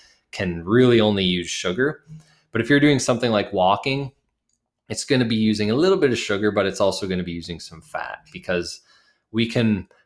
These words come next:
we can burn fat at a slow pace. And that's really all we need for something like walking. It's a slow pace. And what a keto diet does is it shifts you more towards fat oxidation. But again, that's just kind of the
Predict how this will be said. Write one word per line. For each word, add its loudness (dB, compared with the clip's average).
we -2
can 0
burn 2
fat 0
at -2
a -2
slow -4
pace. -2
And -4
that's -2
really -2
all 2
we -6
need -6
for -12
something -10
like -12
walking. -10
It's -16
a -12
slow -2
pace. -12
And 2
what 4
a -2
keto 4
diet 2
does 2
is -2
it -6
shifts -2
you 0
more -2
towards -6
fat -4
oxidation. -4
But 0
again, -2
that's -2
just -2
kind -2
of 0
the -2